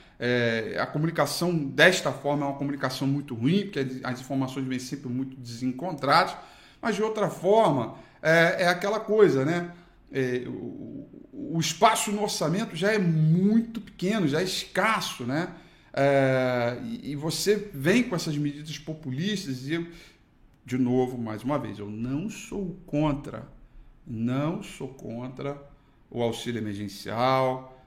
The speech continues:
não sou contra as políticas sociais de maneira alguma. Agora, eu sou contra fazer isso a toque de caixa. É preciso ter um planejamento, né? É preciso trabalhar um orçamento, quer dizer, nós,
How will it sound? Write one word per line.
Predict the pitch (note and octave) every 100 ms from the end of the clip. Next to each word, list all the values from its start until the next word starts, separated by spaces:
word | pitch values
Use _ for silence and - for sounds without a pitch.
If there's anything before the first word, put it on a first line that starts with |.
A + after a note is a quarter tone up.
| -
não | A#2+ D3
sou | - B2+
contra | B2+ B2+ B2+ C3
as | A2
políticas | - A#2+ A#2+ B2 - A2+
sociais | - B2 - A2 A2 B2+ C3
de | B2+
maneira | B2 B2 D3
alguma. | D3+ C3 A#2+ A2+ - - _ _ _ - -
Agora, | - A#2+ A#2
eu | C3+
sou | C3+ A#2
contra | D#3 - C#3+ G3+ G3 - - - - -
fazer | - F3 E3+ C3 D#3+ F3+
isso | D#3+ G3 -
a | G3
toque | - E3+ E3+ E3+
de | -
caixa. | - D#3 D3 C3 - - - - _ - _
É | C3
preciso | B2+ - D3 -
ter |
um | F3
planejamento, | E3+ E3+ F3 F3 F3+ E3+ F#3 E3+ - - -
né? | A#2+ C3+ D3+ - - -
É | -
preciso | - C#3 -
trabalhar | - F#3+ F3+ D3 C3 A2+
um | A#2
orçamento, | B2 - D#3 E3 G3
quer | F3
dizer, | B2 G2 - - - _ _ -
nós, | C#3 D3 E3+ G3+ B3 A#3+ D#3+ - - -